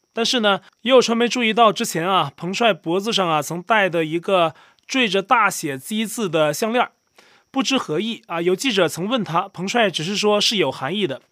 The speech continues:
没有透露细节。难道这 Z 啊代表的是那位隔壁老张？而在中共体制或者说中共的权贵圈里面，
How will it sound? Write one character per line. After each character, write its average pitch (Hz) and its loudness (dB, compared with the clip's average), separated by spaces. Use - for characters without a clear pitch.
没 233 -2
有 214 4
透 220 -2
露 226 0
细 - 0
节。 120 -10
难 226 0
道 254 8
这 247 -2
Z 226 -2
啊 165 2
代 202 0
表 135 -6
的 147 -10
是 185 -2
那 202 -2
位 190 0
隔 165 -4
壁 196 0
老 117 -6
张？ 202 -4
而 220 2
在 254 6
中 247 0
共 262 0
体 165 -4
制 208 -2
或 214 -2
者 185 0
说 214 2
中 233 -4
共 233 -2
的 185 6
权 180 -2
贵 233 2
圈 214 2
里 160 -2
面， 165 -6